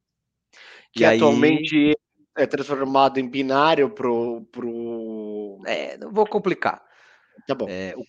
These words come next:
Speaker 2: código-fonte das urnas, ele é fechado, ninguém tem acesso. Alguns, alguns trechos do código-fonte são abertos pras pessoas poderem até desenvolver trabalhos científicos e tudo mais.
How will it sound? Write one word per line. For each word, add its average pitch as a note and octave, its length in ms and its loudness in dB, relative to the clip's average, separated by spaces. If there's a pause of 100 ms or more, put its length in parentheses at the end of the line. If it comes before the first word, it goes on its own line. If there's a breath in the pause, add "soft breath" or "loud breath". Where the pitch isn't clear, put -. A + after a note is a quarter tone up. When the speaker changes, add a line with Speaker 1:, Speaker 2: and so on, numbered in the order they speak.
Speaker 2:
código-fonte F3+ 800 4
das A2+ 240 0
urnas, B2+ 460 -4
ele A2 160 -2
é A#2 60 -2
fechado, B2 760 0 (200)
ninguém G#2 300 -4
tem C#3 160 -2
acesso. F2+ 560 -10 (400 soft breath)
Alguns, C3 500 -4 (220)
alguns B2 360 -6
trechos A#2+ 440 -4
do A#2 60 -12
código-fonte C3+ 720 -4
são F3 220 -6
abertos D#3 540 2
pras C#3 180 -8
pessoas C#3 580 -8
poderem B2+ 420 -6
até C3 180 -2
desenvolver C#3 520 -4
trabalhos B2+ 640 2
científicos B2 800 -8
e B2+ 60 -20
tudo C3+ 180 -16
mais. - 460 -12